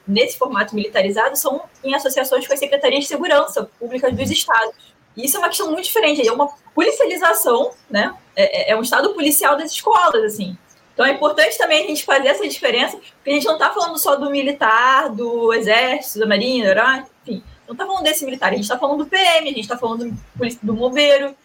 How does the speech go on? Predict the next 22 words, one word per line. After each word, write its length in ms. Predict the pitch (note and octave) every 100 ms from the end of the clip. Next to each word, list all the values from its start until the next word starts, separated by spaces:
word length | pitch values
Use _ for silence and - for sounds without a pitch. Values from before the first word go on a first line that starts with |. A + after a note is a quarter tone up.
| _ _
que 80 | -
são 300 | C4 E4 G#4
militares 580 | F4+ D4+ G4+ B3 B3 -
também, 260 | C4 C#4+ D#4
mas 180 | D4
são, 220 | D#4+ D#4 D4+
ah, 160 | C#4 -
outro 240 | - C#4+ E4
tipo 280 | - - C#4+
de 80 | C4+
militares. 520 | C4 - G3 G#3+ - - _ _ -
E 80 | B4+
aí 140 | C#5+
tem 80 | G4
uma 160 | F4
discussão 340 | E4 - - E4
muito 220 | D4+ F4+
mais 180 | F4 E4+
ampliada 480 | D#4 F4+ F4+ F#4+ -
sobre 280 | B3+ G#3
isso, 220 | G3+ - F#3
né? 220 | F3+